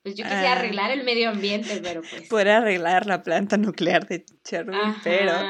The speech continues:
Speaker 1: exactamente.
Speaker 2: Ah, pues sí, o sea, solo eso de, sí, creo que es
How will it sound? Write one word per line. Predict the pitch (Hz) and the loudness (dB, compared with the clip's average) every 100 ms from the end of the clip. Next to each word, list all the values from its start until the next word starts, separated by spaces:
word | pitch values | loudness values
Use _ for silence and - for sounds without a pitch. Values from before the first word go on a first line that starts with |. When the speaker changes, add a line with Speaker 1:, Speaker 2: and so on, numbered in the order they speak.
| 196 | -6
Speaker 1:
exactamente. | 208 208 190 185 208 190 185 196 208 220 233 220 214 | -10 -8 -8 -8 -12 -10 -8 -8 -8 -8 -8 -10 -6
Speaker 2:
Ah, | 220 214 214 214 - | -4 -4 -8 -12 -4
pues | 247 | -4
sí, | - 285 370 | -4 -2 -2
o | 381 | -2
sea, | 330 | -4
solo | 277 277 294 | -4 -4 -2
eso | 294 294 311 | -2 -2 -4
de, | 302 285 233 214 196 | -2 -2 -4 -4 -8
sí, | 202 - 202 196 - - | -10 -10 -8 -8 -10 -6
creo | 240 240 | -2 -2
que | 240 | -2
es | 302 | -6